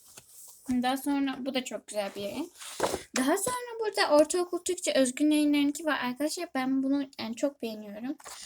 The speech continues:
Konu özetleri var, testler var, yazılı örnekleri var. Yani çok çok çok tavsiye ediyorum. Bunu almanızı çok çok tavsiye ediyorum yani. Çok çok.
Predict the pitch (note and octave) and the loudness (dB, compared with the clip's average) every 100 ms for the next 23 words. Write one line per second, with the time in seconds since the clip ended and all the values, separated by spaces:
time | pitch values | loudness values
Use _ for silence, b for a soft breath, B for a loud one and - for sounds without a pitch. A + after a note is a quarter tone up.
0 | B - B3+ C#4+ F4 E4+ E4 E4+ E4+ E4+ | B 0 6 6 6 2 2 2 0 -2
1 | E4+ C4+ - B3+ C4+ D4 C#4 B3 A3 B3 | 0 -2 0 0 0 2 2 2 2 2
2 | B3+ B3+ B3 A#3+ C4+ D4 - A#3 A3 A3+ | 2 0 -2 -2 -4 -6 -4 -2 0 -2
3 | - D4+ C#4 - - - - D4+ - B3 | 2 2 2 -6 -18 -6 0 0 0 -8
4 | - A3 - A#3 A3 G3+ G#3+ F#4+ - B | -6 -8 -6 -6 -8 -10 -6 -6 -6 B
5 | B B - D#4+ D4+ C#4 D4+ D4+ A#3 D4 | B B -4 -2 2 4 4 4 0 -4
6 | G4 - D#4 - A#3+ - A3 - A#3+ G#3+ | -6 0 0 0 -6 -2 -2 -2 -4 -6
7 | G#3 G3+ G#3 G3+ G3 A3+ - F4 - - | -6 -6 -6 -6 -6 -8 -6 -8 -2 -4